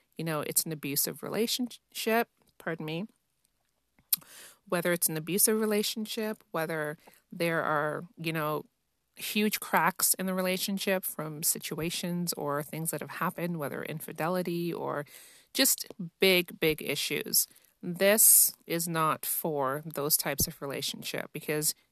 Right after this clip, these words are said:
you need a lot of work before we can even start to repair simply using desire and, and passion back in your relationship. So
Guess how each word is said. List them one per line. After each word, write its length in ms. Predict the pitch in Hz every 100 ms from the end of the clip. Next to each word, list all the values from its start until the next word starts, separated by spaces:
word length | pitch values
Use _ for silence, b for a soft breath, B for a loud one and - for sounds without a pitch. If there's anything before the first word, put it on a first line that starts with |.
| -
you 160 | 165
need 220 | 160 156 143
a 100 | 143
lot 400 | 147 151 170 214
of 160 | 208
work 460 | 170 151 151 - -
before 340 | - 180 160 151
we 120 | 139
can 200 | - 156
even 220 | 143 147
start 560 | - - 147 147 - - b b b -
to 140 | 170
repair 600 | 156 - - 160 151 143 -
simply 500 | - - 180 170 143
using 480 | 131 135 135 113 143 -
desire 540 | - 135 127 - - - -
and, 160 | 151 135
and 180 | - 151
passion 440 | - 143 - - 143
back 260 | 120 -
in 100 | 127
your 120 | 120
relationship. 800 | 113 127 78 - - - - - - B B B B B
So 320 | - 254